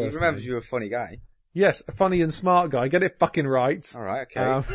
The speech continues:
Speaker 1: <laughs>
Speaker 2: So I only watched the video once. Clearly you've seen it a few times. You remember
Speaker 1: Maybe.
Speaker 2: every single
Speaker 1: I don't
Speaker 2: word he
Speaker 1: know. I
Speaker 2: says.
Speaker 1: cer-, I certainly posted it on Facebook.
Speaker 2: Yeah, that's
Speaker 1: Um,
Speaker 2: where I saw it.
Speaker 1: Oh, okay, yeah. Oh, th-, there you go. Oh, you didn't just stumble upon it, 'cause that would have been brilliant.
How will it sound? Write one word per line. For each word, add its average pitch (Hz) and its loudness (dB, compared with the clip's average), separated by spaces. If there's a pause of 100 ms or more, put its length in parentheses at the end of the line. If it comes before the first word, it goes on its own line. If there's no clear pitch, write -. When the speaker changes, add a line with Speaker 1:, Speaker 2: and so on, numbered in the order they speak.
(120)
Speaker 1:
<laughs> 440 4
Speaker 2:
So 202 4
I 131 6
only 151 6
watched 160 0
the 139 -8
video 117 -4
once. 104 -6
Clearly 123 -4
you've 113 -8
seen 120 -6
it - -4
a 107 -6
few 110 -8
times. 113 -12
You 113 -12
remember 117 -6
Speaker 1:
Maybe. 110 2
Speaker 2:
every 143 -2
single - -2
Speaker 1:
I 143 0
don't 147 2
Speaker 2:
word - 0
he - -4
Speaker 1:
know. - -2
I - -2
Speaker 2:
says. 120 -2
Speaker 1:
cer-, - -4
I - -4
certainly 135 -6
posted 127 -8
it - -10
on 107 -10
Facebook. 101 -10 (600)
Speaker 2:
Yeah, 123 2
that's 123 2
Speaker 1:
Um, - -10
Speaker 2:
where 92 -4
I 87 -6
saw 92 -16
it. - -20 (260)
Speaker 1:
Oh, 147 6
okay, 120 -4
yeah. 107 -6 (180)
Oh, 110 -6
th-, 117 -4
there 113 -2
you 107 -8
go. 98 -8
Oh, 131 -2
you 104 -6
didn't 117 -8
just 113 -12
stumble 98 -8
upon 98 -6
it, 95 -10
'cause 123 -18
that 151 -2
would 110 -4
have 104 -6
been 101 -8
brilliant. 95 -12